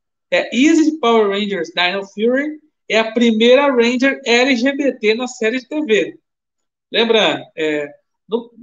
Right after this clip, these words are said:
primeiro, primeira temporada de Power Rangers, no Mighty Morphin, lá tem, teve lá o, o ator do Billy, né, o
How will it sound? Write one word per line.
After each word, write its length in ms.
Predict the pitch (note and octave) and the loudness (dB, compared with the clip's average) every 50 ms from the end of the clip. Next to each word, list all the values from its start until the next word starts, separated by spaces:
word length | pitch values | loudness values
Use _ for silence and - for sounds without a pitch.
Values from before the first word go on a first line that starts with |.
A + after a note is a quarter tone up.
| - - | -16 -10
primeiro, 500 | - A3+ C4 D#4 E4 D#4 D#4+ - - - | -6 0 0 0 0 0 -4 -10 -14 -18
primeira 280 | - - - G#3 A3 G#3+ | -10 -4 0 0 2 2
temporada 300 | A3 G#3+ A3 G#3 G3 - | 2 2 2 2 2 2
de 60 | - | 2
Power 160 | - F3+ D#3+ D#3 | 2 4 4 4
Rangers, 280 | F3 G#3+ A3 G3+ E3 | 4 2 2 0 -2
no 160 | E3 D#3+ D#3+ | -6 -6 -6
Mighty 280 | D#3 D#3 D#3+ D#3+ D#3 D#3+ | -4 -4 -4 -4 -4 -10
Morphin, 420 | D3+ D3+ D3+ E3+ G3 F#3+ - - | -8 -2 -2 -2 -2 -2 -6 -8
lá 180 | - F#3 G3+ G3 | -4 -4 -4 -4
tem, 280 | G3 G#3+ G#3 G#3+ A3 - _ _ _ _ _ _ | -4 -6 -4 -4 -6 -8 _ _ _ _ _ _
teve 260 | - F3+ G3 G3+ G#3 B3 | 0 2 2 4 4 4
lá 220 | A3+ A3 A#3 A#3 | 2 4 2 2
o, 580 | B3+ C4 C#4 C#4+ C#4 C4 A#3+ G#3 F3+ E3+ E3+ E3 | 2 0 0 0 0 0 -2 -2 -4 -8 -8 -4
o 60 | F3+ | -2
ator 320 | G3 G3 G3 G3 G3+ G#3 | -2 -2 0 0 0 0
do 60 | G#3 | 0
Billy, 320 | B3+ G#3 F#3 G3 G3+ F#3+ D#3 | -2 -4 -4 -4 -4 -4 -4
né, 120 | D#3 D#3+ | -4 -4
o 460 | D#3+ D3+ D3 C#3+ C#3 C3+ C3+ C3 C3 | -2 -2 -2 -2 -4 -6 -8 -10 -10